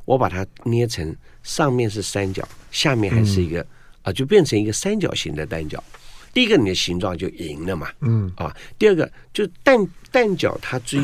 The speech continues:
Speaker 1: 求的就是这个蛋皮的表面不能有毛细孔。
Speaker 2: 嗯。
Speaker 1: 啊，你看，所以小龙放大给你看，
Speaker 2: 嗯。
Speaker 1: 它完全没有孔。
Speaker 2: 对啊。
Speaker 1: 对不对？这就是说
Speaker 2: 嗯。
Speaker 1: 你的，
Speaker 2: 我觉得这很漂亮。
Speaker 1: 你的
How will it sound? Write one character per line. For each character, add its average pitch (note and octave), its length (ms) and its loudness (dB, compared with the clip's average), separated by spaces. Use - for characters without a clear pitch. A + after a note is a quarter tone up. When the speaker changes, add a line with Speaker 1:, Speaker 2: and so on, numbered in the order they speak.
Speaker 1:
求 E2+ 260 -4
的 F2 140 -2
就 G2+ 160 -4
是 F2+ 200 -8
这 F3+ 140 -2
个 C#3 100 2
蛋 D#3+ 320 4
皮 - 260 -4
的 F2+ 200 -2
表 F2 240 0
面 C#3+ 280 6
不 F#3+ 80 10
能 C#3+ 120 10
有 F2 120 4
毛 D2+ 180 -6
细 - 160 -4
孔。 - 180 -10
Speaker 2:
嗯。 F#2+ 280 -4
Speaker 1:
啊， G2+ 100 0
你 F#2+ 120 -4
看， G2+ 160 0
所 G2 140 -2
以 F#2 140 -2
小 G2+ 200 -2
龙 F#2+ 160 2
放 F#2+ 280 -2
大 F2 180 -2
给 A#1+ 140 -6
你 G1+ 60 -8
看， - 200 -10
Speaker 2:
嗯。 A2+ 240 2
Speaker 1:
它 D3 120 2
完 C3 200 6
全 B2+ 160 2
没 C3 120 4
有 F#2+ 180 2
孔。 - 260 0
Speaker 2:
对 F#2 140 -2
啊。 F2 260 -8
Speaker 1:
对 B2+ 100 8
不 A#2 60 8
对？ - 60 -2
这 C#4 120 6
就 A3 140 4
是 G3 60 6
说 C#3+ 200 2
Speaker 2:
嗯。 A2+ 120 2
Speaker 1:
你 A2 140 4
的， A#2 140 6
Speaker 2:
我 - 60 2
觉 A#2+ 100 4
得 A#2+ 60 4
这 B2+ 120 0
很 G#2 140 0
漂 F#2+ 180 -6
亮。 F2+ 180 -6
Speaker 1:
你 A#2 140 2
的 B2 160 4